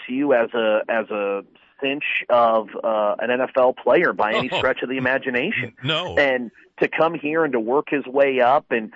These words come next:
Speaker 1: and that to me is one of the neatest things about what I get to do, and I've had the privilege of doing it on a number of occasions, to see some of these guys. Dallas Goedert is another one. There's a lot of similarities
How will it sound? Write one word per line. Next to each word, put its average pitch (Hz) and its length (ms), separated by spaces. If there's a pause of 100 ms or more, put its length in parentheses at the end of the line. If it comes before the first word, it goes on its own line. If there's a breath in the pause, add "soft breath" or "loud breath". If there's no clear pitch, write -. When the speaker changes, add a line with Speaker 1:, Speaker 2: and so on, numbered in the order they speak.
(240 loud breath)
Speaker 1:
and 113 500
that 165 300 (180)
to 156 60
me 143 340
is - 120
one 123 240
of 117 80
the 113 80
neatest 131 540 (140)
things 127 400
about 117 460
what 117 320
I 120 160
get 110 280
to 110 100
do, 110 440
and 127 160
I've 127 120
had 147 160
the 131 80
privilege 127 360
of 107 80
doing 127 220
it 117 80
on 113 60
a 107 40
number 120 300
of 107 80
occasions, 113 580
to - 60 (220)
see 170 140 (100)
some 139 120
of 123 60
these 120 180
guys. 110 360 (420 loud breath)
Dallas 117 400
Goedert 131 340
is 123 100
another 131 300
one. 101 180
There's 98 180
a 101 40
lot 101 220
of 120 140
similarities 131 640